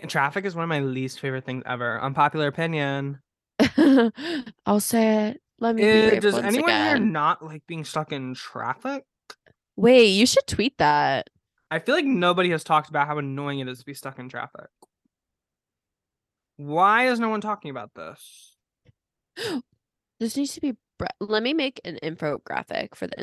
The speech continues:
Speaker 1: Let's
Speaker 2: Instagram.
Speaker 1: n-, let's
Speaker 2: <laughs>
Speaker 1: normalize being annoyed by being stuck
Speaker 2: In
Speaker 1: in traffic.
Speaker 2: traffic. <laughs> Let's normalize honking the whole time you're in traffic
Speaker 1: <laughs>
Speaker 2: to get people out of the way.
Speaker 1: Can I tell you, I've
Speaker 2: <laughs>
Speaker 1: never honked my horn in my car.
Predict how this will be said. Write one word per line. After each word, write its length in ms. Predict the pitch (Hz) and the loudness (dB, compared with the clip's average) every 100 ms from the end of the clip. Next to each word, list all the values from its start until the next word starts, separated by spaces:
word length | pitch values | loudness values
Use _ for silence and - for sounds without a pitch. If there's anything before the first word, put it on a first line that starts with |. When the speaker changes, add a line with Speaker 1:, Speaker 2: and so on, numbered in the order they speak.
| - | -8
Speaker 1:
Let's 380 | 151 226 113 - | 0 0 0 -2
Speaker 2:
Instagram. 20 | |
Speaker 1:
n-, 160 | - 180 160 | -6 -6 -4
let's 360 | 165 294 - | 0 0 0
Speaker 2:
<laughs> 0 | |
Speaker 1:
normalize 720 | 180 220 269 220 254 226 220 151 | 2 6 6 8 8 6 -2 -6
being 260 | 160 165 | -4 -2
annoyed 680 | 151 139 135 135 123 123 151 - _ _ _ | -4 -4 -6 -6 -8 -10 -16 -20 _ _ _
by 280 | 139 131 135 | -6 -6 -8
being 220 | 135 135 | -10 -12
stuck 140 | - | 0
Speaker 2:
In 60 | 208 | 2
Speaker 1:
in 40 | 196 | 2
traffic. 640 | - 180 - - - - - - _ | 2 0 0 0 0 -8 -20 -20 _
Speaker 2:
traffic. 520 | 233 - 240 240 226 208 - - | -4 2 4 4 2 0 -12 -18
<laughs> 120 | _ | _
Let's 160 | - 233 | -6 0
normalize 360 | 240 302 359 - | 2 4 4 2
honking 800 | - 185 190 196 226 233 254 320 _ _ _ _ | 4 6 6 2 0 0 -4 -10 _ _ _ _
the 120 | 190 196 | 0 0
whole 540 | - - 208 202 185 | -2 -4 -2 0 -2
time 280 | - 170 151 | -2 -2 -2
you're 120 | 147 | -4
in 60 | 147 | -6
traffic 480 | - 87 - - - | -4 -6 -6 -10 -6
Speaker 1:
<laughs> 20 | |
Speaker 2:
to 960 | 170 - - - - - - - _ - | -6 -6 -10 -16 -20 -20 -20 -20 _ -6
get 120 | 185 | -4
people 220 | 190 165 | -2 -2
out 140 | 156 147 | 0 -2
of 60 | |
the 40 | - | -4
way. 340 | 190 - 196 _ _ _ _ - | -4 -4 -10 _ _ _ _ 0
Speaker 1:
Can 80 | |
I 60 | 226 | 2
tell 120 | 202 | 4
you, 60 | 151 | 4
I've 120 | 160 | 4
Speaker 2:
<laughs> 100 | - | 2
Speaker 1:
never 240 | 147 139 147 | 0 -2 -2
honked 260 | 151 143 | -2 -4
my 100 | 135 | -4
horn 180 | 135 131 | -4 -4
in 80 | 131 | -6
my 100 | 127 | -8
car. 460 | 131 127 131 139 | -6 -4 -4 -8